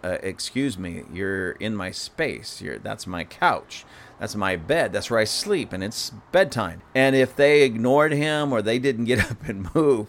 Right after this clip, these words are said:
he would inch his way. Even if there was only two inches between that person and the next person, he would move in between them, put one paw up. If they still didn't get the hint, he would then put the next paw up.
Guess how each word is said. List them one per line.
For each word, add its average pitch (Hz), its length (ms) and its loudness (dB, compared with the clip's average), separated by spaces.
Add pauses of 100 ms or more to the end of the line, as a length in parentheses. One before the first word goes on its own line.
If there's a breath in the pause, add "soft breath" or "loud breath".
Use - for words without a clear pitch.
he 147 280 4
would 139 280 6
inch 127 320 -2
his 117 260 -4
way. 120 280 4
Even 151 300 0
if 220 100 0
there 160 160 6
was 139 160 6
only 127 240 4 (100)
two 180 380 2
inches 143 420 -4
between 110 680 -2 (340 loud breath)
that 113 280 4
person 135 500 0
and 107 120 -4
the 101 80 -6
next 117 320 -4
person, 107 480 -4 (380 loud breath)
he 143 160 0
would 117 160 0
move 147 400 4
in 147 100 2
between 131 400 0
them, 117 380 -2
put 120 240 -2
one 127 260 0
paw 113 300 2
up. 87 400 -4
If 95 120 -8
they 107 140 0
still 139 260 4
didn't 139 220 4
get 131 160 2
the 120 140 -2
hint, 127 300 0 (340)
he 101 180 -6
would 101 160 -2
then 101 220 -2
put - 240 -6
the 107 80 -4
next 117 320 -2
paw 95 300 2
up. - 300 -10